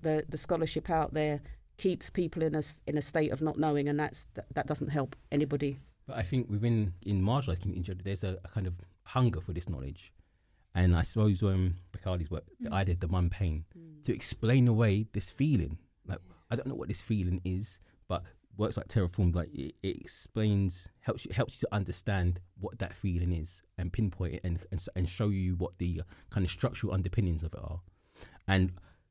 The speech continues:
Speaker 2: rather than the alternative, the alternative is when people lurch into conspiracy. And, and this h-, has been one of the big pushbacks I've been getting. So, like I said, with my own work, looking at drill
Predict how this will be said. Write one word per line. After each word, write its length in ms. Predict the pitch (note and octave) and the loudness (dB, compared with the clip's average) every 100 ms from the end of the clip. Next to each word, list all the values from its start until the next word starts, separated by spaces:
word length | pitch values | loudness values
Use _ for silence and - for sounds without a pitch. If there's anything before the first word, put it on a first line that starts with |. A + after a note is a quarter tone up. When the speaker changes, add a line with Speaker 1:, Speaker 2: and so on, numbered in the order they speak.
| _ - | _ -6
Speaker 2:
rather 320 | G2+ B2 A#2 | 4 6 6
than 200 | G2+ F#2 | 4 4
the 100 | F2+ | 4
alternative, 560 | E2+ F2 A#2+ G2+ - - - | 2 2 2 2 -2 -8 -2
the 80 | |
alternative 380 | F2+ - A2+ F2+ | 0 2 2 2
is 60 | E2 | 0
when 100 | F2 | 2
people 300 | F2+ F2+ F2 - | 2 2 0 0
lurch 260 | F#2 F#2 F2+ | 2 2 2
into 140 | E2+ | -4
conspiracy. 680 | - - - F#2+ E2 - E2+ - - _ _ _ _ _ _ _ D3+ | -4 -6 2 2 2 -2 -4 -6 -20 _ _ _ _ _ _ _ 2
And, 180 | F#2 F2 | 4 6
and 240 | F2+ E2+ | 6 8
this 440 | G#2 C3 - - - - | 8 8 6 0 -4 -8
h-, 180 | - - | -2 4
has 140 | F#2+ F2+ | 4 6
been 220 | F#2+ F#2+ | 6 6
one 140 | G2+ | 4
of 60 | F#2 | 2
the 60 | |
big 160 | F#2+ F#2+ | 0 -2
pushbacks 440 | - C3 - - D#2+ | 0 0 -2 -6 -6
I've 80 | |
been 120 | E2+ F2 | -2 -2
getting. 280 | F2+ F2 | -2 -6
So, 240 | - F#2 F2+ - - _ _ _ _ - | -2 -2 -2 -4 -20 _ _ _ _ -8
like 140 | D#2 | -6
I 40 | - | -2
said, 160 | F2+ | 0
with 100 | F#2 | 0
my 140 | E2+ F2+ | 2 2
own 220 | G2+ F#2+ | 4 4
work, 240 | E2+ F#2+ | 2 0
looking 200 | F2 F#2 | -4 -4
at 140 | F2 - | -4 -4
drill 340 | - F2+ E2 | 0 0 0